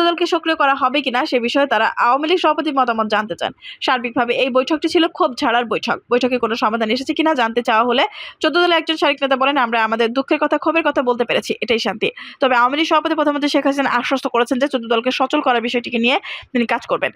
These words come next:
এবং চোদ্দ দল যেন বিভিন্ন ষড়যন্ত্র মোকাবেলার কাজ করতে পারে,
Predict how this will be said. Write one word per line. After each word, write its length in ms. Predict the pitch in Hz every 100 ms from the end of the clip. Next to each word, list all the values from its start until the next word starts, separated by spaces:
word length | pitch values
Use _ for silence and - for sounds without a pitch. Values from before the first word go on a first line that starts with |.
| -
এবং 160 | 254
চোদ্দ 200 | 277 285
দল 140 | 302 320
যেন 180 | 311 277
বিভিন্ন 340 | 269 277 277
ষড়যন্ত্র 400 | 302 240 240 233
মোকাবেলার 360 | 226 226 220 220
কাজ 160 | 220 -
করতে 200 | 247 233
পারে, 200 | 233